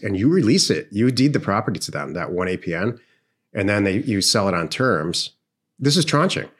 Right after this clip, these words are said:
Sell it on terms, the rest of 'em, until that person can go and resell them to whomever. Or maybe they'll piece 'em out and retail sell 'em, and they're gonna make you payments on it until they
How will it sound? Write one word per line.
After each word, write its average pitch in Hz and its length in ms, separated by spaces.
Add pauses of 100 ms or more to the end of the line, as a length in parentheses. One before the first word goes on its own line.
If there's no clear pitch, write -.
(300)
Sell 117 240
it 107 80
on 95 140
terms, 117 400
the 87 80
rest 92 240
of 127 80
'em, 139 220 (400)
until 98 400
that 98 240
person 92 260
can 82 160
go 82 160
and 78 140
resell 80 340
them 76 160
to 80 140
whomever. 73 480 (500)
Or 85 100
maybe 101 240
they'll 92 140
piece - 260
'em 98 80
out 90 180
and 80 180
retail 92 380
sell 85 260
'em, 78 100
and 78 240 (200)
they're 101 100
gonna 85 120
make 90 220
you 80 80
payments - 440
on 107 140
it - 280
until 90 340
they 80 320